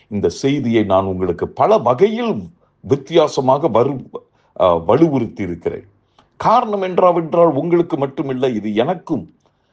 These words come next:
மறுபடியும் மறுபடியும் ஞாபகப்படுத்திக் கொள்ள வேண்டிய ஒரு சத்தியம்.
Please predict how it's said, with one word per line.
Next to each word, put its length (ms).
மறுபடியும் 580
மறுபடியும் 640
ஞாபகப்படுத்திக் 840
கொள்ள 220
வேண்டிய 400
ஒரு 200
சத்தியம். 520